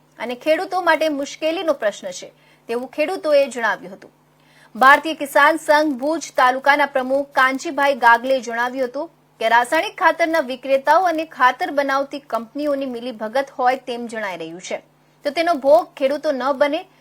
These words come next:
અને ખેડૂતોને ન્યાય મળે, તેની સાથે વિક્રેતાઓ પણ પોતાની મનમાની ન ચલાવે, તેવી માંગ ખેડૂતોએ મામલતદાર સમક્ષ કરી હતી.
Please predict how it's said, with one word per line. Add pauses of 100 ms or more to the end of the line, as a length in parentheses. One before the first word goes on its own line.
(100)
અને
ખેડૂતોને
ન્યાય
મળે,
તેની
સાથે
વિક્રેતાઓ
પણ
પોતાની
મનમાની
ન
ચલાવે, (460)
તેવી
માંગ
ખેડૂતોએ
મામલતદાર
સમક્ષ
કરી
હતી.